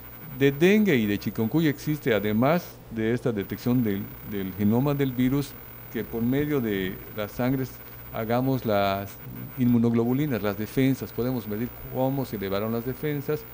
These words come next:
y entonces saber si estuvo enfermo o no estuvo enfermo. Eso nos da chance, por ejemplo, de que el diagnóstico se pueda hacer hasta treinta días después de que se padeció la enfermedad. En cambio, en Zika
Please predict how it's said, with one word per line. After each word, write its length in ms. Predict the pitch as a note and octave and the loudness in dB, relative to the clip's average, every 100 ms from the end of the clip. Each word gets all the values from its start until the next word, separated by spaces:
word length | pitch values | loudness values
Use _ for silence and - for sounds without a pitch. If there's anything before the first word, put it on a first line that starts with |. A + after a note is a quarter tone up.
| - - - | -18 -18 -4
y 80 | A#2 | -2
entonces 400 | G#2+ A#2+ A#2 B2 | 0 0 -2 -2
saber 260 | A2 G#2+ A2+ | -2 -2 -2
si 120 | G#2+ | -6
estuvo 320 | - A#2+ A2 | -6 -4 -2
enfermo 400 | G2+ - F#2+ F#2+ | -4 -6 -6 -6
o 40 | F#2 | -6
no 440 | F#2 F#2 F#2+ G2 | -4 -4 -6 -8
estuvo 280 | F2+ G#2 G#2 | -8 -6 -4
enfermo. 440 | A2 - D#3 C#3 - - - | -4 2 2 2 -4 -10 -4
Eso 220 | F#3 F#3 | -2 0
nos 160 | D3 C#3 | 0 2
da 160 | D3+ D3+ | 0 0
chance, 420 | C#3+ C3+ C3+ D3+ | 0 0 0 -2
por 160 | A#2+ | 0
ejemplo, 460 | A#2 B2 C#3+ A#2+ G2+ - - - | 2 2 4 2 2 -4 -14 -6
de 140 | A2+ G#2+ | -4 -2
que 420 | A2+ G#2 G#2+ A#2 | 0 0 -2 -4
el 100 | A#2 | -2
diagnóstico 560 | A2 A2 B2+ C3+ - A2 | 0 2 2 0 -2 -6
se 100 | G2+ | -4
pueda 280 | A#2+ A#2 G#2+ | 2 2 2
hacer 200 | - A#2 | -2 -4
hasta 200 | G#2 G2 | -4 -6
treinta 340 | G2 G2 F#2+ | -6 -6 -4
días 220 | F#2+ G2+ F#2 | -2 -2 -4
después 460 | F2 - F#2+ F#2+ - - | -8 -4 -4 -4 -12 -12
de 80 | F2+ | -10
que 120 | - | -10
se 100 | - - | -12 -8
padeció 480 | F2+ F2+ - G2 | -6 -6 -6 -4
la 80 | F2+ | -4
enfermedad. 340 | F2+ A2+ C#3 D3 - - C#3+ | -4 0 0 0 -6 -8 -6
En 100 | C3 | -2
cambio, 260 | D#3+ E3 | 0 2
en 100 | C#3 | 0
Zika 400 | - D#3+ D3 C3+ | 0 -2 -2 -4